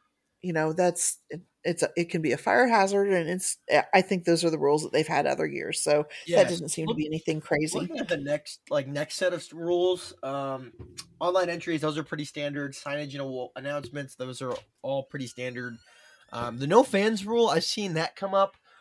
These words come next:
Speaker 2: via Facebook as well there. Um, people saying no fans are allowed. Um, I think that facility being there a couple times gets cold,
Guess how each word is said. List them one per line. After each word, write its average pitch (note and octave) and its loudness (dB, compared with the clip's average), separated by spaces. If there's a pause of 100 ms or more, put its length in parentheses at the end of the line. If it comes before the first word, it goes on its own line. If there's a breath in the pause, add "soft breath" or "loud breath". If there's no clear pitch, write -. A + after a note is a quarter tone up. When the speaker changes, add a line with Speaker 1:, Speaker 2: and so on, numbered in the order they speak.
(280 soft breath)
Speaker 2:
via D#3+ 2
Facebook F3 -2
as D3 -6
well F3 0
there. G3 2 (340 soft breath)
Um, A#2 -6
people C#3+ -8
saying C3+ -4
no A#2+ -4 (120)
fans A3+ -2
are G3 -4
allowed. F3+ 4 (360)
Um, C3 -2 (140)
I F#3 6
think - -2
that C3+ -4
facility D#3 -4
being C#3+ -2
there G3 -2
a G3 -4
couple G3 -4
times G3+ -10
gets E3 -6
cold, D3+ -8